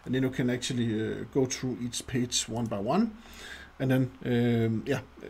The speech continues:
instead of just getting all of the data. Right now, I, I made my page so big where, the, the, uh, where, where I'm using it, so I'm actually only, I only have one page. But I'll show how it's implemented. So, but this is my repository.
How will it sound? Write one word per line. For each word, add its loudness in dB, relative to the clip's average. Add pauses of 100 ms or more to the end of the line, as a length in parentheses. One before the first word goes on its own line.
instead 0
of 4
just 2
getting 6
all 4
of 2
the 2
data. -2
Right 4
now, 6
I, 6
I 6
made 8
my 4
page 4
so 4
big 6
where, 2
the, 2
the, -2
uh, -4
where, -4
where 0
I'm 2
using 8
it, 6
so 6
I'm 4
actually 2
only, 0
I -2
only 2
have 2
one 0
page. -6 (320)
But 4
I'll 8
show 10
how 8
it's 4
implemented. -2
So, 4
but 2
this 4
is 2
my 6
repository. 6